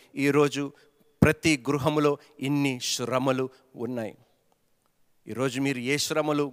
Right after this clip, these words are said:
గుండా వెళ్తున్నారో, ఏ శ్రమలు అనుభవిస్తున్నారో నాకు తెలీదు, ఎలాంటి ఒత్తిడిలో ఉన్నారో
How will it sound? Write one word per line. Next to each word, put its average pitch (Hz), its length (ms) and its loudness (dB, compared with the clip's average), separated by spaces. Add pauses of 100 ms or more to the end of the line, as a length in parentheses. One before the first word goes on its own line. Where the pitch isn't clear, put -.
గుండా 143 200 -6
వెళ్తున్నారో, 131 600 -4 (380)
ఏ 147 140 0
శ్రమలు 165 440 2
అనుభవిస్తున్నారో 139 1040 -4 (440)
నాకు 123 220 -10
తెలీదు, 120 440 -8 (480)
ఎలాంటి 170 380 6
ఒత్తిడిలో 180 580 4
ఉన్నారో 170 400 6